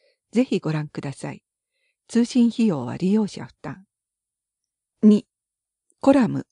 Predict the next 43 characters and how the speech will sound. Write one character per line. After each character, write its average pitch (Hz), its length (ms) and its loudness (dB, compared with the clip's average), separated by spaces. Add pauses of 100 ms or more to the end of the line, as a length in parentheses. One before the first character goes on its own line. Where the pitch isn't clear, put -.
(140)
新 294 280 6
宿 302 240 2
の 269 140 6
未 269 120 8
来 254 200 2
の 143 140 -4
た 147 140 -6
め 139 180 -6
に。 120 180 -10 (1160)
本 294 240 6
日 190 220 0
三 277 220 4
月 226 260 0
十 220 220 4
五 202 120 4
日 175 300 -2
は 151 160 -2
新 262 300 4
宿 - 240 -4
区 180 80 -4
創 247 240 4
立 262 240 0
七 240 280 6
十 311 140 0
周 302 260 2
年 214 220 2
の 147 80 -4
日 160 140 -2
に 151 140 -2
あ 143 80 -8
た 143 120 -4
り 139 140 -6
ま - 140 -8
す。 - 180 -18 (600)
新 269 240 6
宿 285 220 0
文 269 180 6
化 254 140 -2
セ 254 160 2
ン 233 60 2
タ 160 180 -4
ー 147 60 -6
で - 160 -6